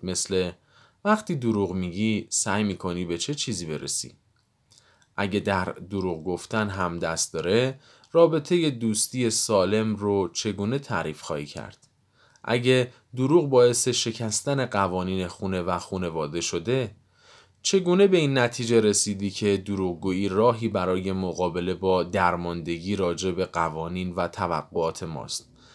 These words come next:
اگه در مورد قانونی ناراحتی چون ما رو بیش از حد دست و پاگیر یا حمایتگر می‌بینی،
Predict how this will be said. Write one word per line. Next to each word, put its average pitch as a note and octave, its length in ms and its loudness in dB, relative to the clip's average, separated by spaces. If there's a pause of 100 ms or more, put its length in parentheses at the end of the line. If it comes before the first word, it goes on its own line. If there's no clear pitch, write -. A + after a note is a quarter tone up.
(140)
اگه F#2+ 220 0
در F2+ 180 0
مورد F#2 520 0 (260)
قانونی B2 520 2
ناراحتی F#2 680 0
چون F#2+ 260 -4
ما G#2 280 0
رو G#2 280 2 (240)
بیش G2+ 240 -2
از F#2+ 200 0
حد A2 360 -4
دست F2 340 -4
و F2 60 -4
پاگیر F2 520 -4
یا F2+ 180 -2
حمایتگر E2+ 880 0
می‌بینی، E2 580 -4